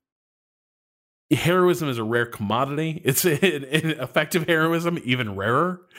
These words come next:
Uh, and I think Close Combat distinguishes itself by, by being kind of that unsentimental, uh, unsparing view of, like, what the infantry experience of World War Two was. Quick thing,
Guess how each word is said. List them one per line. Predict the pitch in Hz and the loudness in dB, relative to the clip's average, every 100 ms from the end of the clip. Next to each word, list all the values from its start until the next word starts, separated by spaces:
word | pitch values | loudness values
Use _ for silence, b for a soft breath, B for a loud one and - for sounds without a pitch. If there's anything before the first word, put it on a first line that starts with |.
| B B 254 208 - | B B -12 -12 -2
Uh, | 127 127 131 127 - | 0 2 2 0 -2
and | 131 131 120 | -2 -2 0
I | 131 | 0
think | 147 143 | 0 0
Close | 156 143 | -2 0
Combat | 143 135 113 | -2 -2 -2
distinguishes | 120 131 123 113 113 | -2 -2 -2 -2 -6
itself | 113 107 98 - | -2 -2 -2 -2
by, | 107 101 | -2 -2
by | 95 104 107 101 | -6 -4 -2 -2
being | 107 113 110 104 98 | -2 -2 0 0 -4
kind | - 104 98 | -4 -4 -2
of | 92 | -2
that | 95 92 | -4 -4
unsentimental, | 101 104 - 104 92 90 92 101 92 90 - | -2 -2 -2 -4 -4 -4 -4 -2 -2 -2 -2
uh, | 87 87 | -4 -2
unsparing | 95 98 95 - 92 92 90 | 0 -2 -2 -2 -2 -2 -4
view | 90 90 90 87 | -2 0 0 0
of, | 76 92 87 | 0 -2 0
like, | 92 87 - B B | -2 -4 -8 B B
what | - 113 113 | 0 0 0
the | 110 | -6
infantry | 104 98 107 101 | -6 -6 -4 -2
experience | 90 - 92 92 | -2 -2 -2 -2
of | 87 | -2
World | 90 | -2
War | 87 87 | -2 -4
Two | - | -4
was. | 85 76 53 - B B B _ _ _ _ - | -4 -4 -6 -10 B B B _ _ _ _ 0
Quick | 190 | 0
thing, | - 147 135 | 2 -2 -2